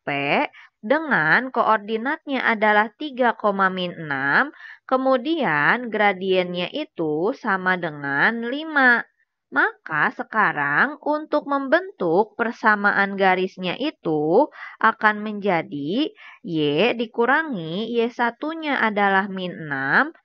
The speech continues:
sama dengan M-nya lima dikali dengan X min X satunya adalah tiga. Sekarang di sini Y, kemudian min dikali min itu menjadi plus, enam sama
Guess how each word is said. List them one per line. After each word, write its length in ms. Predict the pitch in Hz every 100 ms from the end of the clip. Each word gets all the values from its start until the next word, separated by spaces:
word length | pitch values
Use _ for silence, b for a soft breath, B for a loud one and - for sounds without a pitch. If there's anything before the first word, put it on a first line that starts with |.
| _ _ -
sama 320 | 269 269 269
dengan 800 | 254 320 302 156 151 170 262 -
M-nya 560 | 277 294 302 311 311
lima 640 | 285 240 180 151 139 165 233
dikali 560 | 240 226 170 156 175
dengan 480 | 214 196 147 156 220 226
X 560 | 151 139 160 240 - -
min 400 | 156 147 190 240
X 240 | 233 220 -
satunya 720 | 220 - 294 320 202 147 170
adalah 560 | - 196 165 143 185 -
tiga. 480 | 294 254 190 160 117 b b b _ _
Sekarang 560 | 285 - 339 381 285 294
di 160 | 269
sini 400 | 254 233 214 220
Y, 400 | 170 151 180 233
kemudian 880 | - 233 233 226 302 254 147 156 226 233
min 160 | 226
dikali 480 | 214 214 220 214 214
min 160 | 202 208 285
itu 240 | 294 285
menjadi 640 | 240 233 208 202 180 170 -
plus, 480 | 156 151 151 165 - _ _ _ _ -
enam 640 | 214 185 151 147 180 285 320
sama 320 | 262 226 226